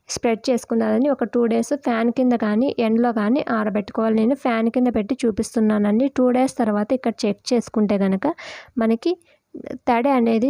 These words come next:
తగలకూడదండి. ఇక్కడ చేతితోటి చెక్ చేస్తే మనకి తడి అనేది లేకుండా ఉండాలి. ఇలా ఉన్నప్పుడు చాకుతోటి ఎడ్జెస్ అంతా కూడా ఈ విధంగా నెమ్మదిగా రిమూవ్ చేసుకోండి. ఇలా రిమూవ్ చే-,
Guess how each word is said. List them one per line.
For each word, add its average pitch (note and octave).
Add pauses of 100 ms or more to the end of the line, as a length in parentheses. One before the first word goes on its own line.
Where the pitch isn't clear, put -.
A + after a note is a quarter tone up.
తగలకూడదండి. A3
ఇక్కడ A#3+
చేతితోటి A3+
చెక్ A3
చేస్తే -
మనకి B3
తడి A3+
అనేది A3+
లేకుండా A3
ఉండాలి. G#3
ఇలా A#3+
ఉన్నప్పుడు A3 (380)
చాకుతోటి A3+ (120)
ఎడ్జెస్ A#3
అంతా G#3
కూడా A#3+
ఈ A#3
విధంగా A3
నెమ్మదిగా G#3+
రిమూవ్ A3
చేసుకోండి. G#3+ (120)
ఇలా B3
రిమూవ్ A#3+
చే-, A3+